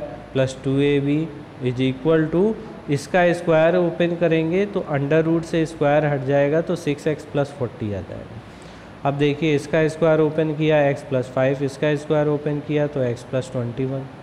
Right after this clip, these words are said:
और ये open करने पर या दोनों पे under रूट है तो into में हम पूरे होल पे under रूट लगा सकते हैं। तो देखिए एक्स और एक्स, टू एक्स,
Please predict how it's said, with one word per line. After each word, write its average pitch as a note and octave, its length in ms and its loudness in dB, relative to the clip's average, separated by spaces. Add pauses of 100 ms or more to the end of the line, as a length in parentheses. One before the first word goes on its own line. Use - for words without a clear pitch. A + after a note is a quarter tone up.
(760)
और E3+ 340 4 (140)
ये E3+ 320 2 (240)
open D#3+ 300 2
करने D#3 320 2
पर E3 280 0 (180)
या C#3+ 200 4 (540)
दोनों D3 340 2
पे F#3 120 2
under F3+ 300 4
रूट F3+ 200 0
है F3 160 2
तो E3+ 160 -2
into C#3 440 0
में D#3 140 2
हम D#3 220 0 (140)
पूरे C#3 300 2
होल C#3 300 2
पे C#3+ 140 0
under C3+ 260 2
रूट C#3 180 0
लगा A2 280 0
सकते G2 320 -12
हैं। F#2+ 80 -12 (640)
तो C#3+ 80 2
देखिए C#3 400 2 (160)
एक्स D#3 200 -2
और D#3 160 4
एक्स, D3+ 320 0
टू D3 140 2
एक्स, A#2+ 280 0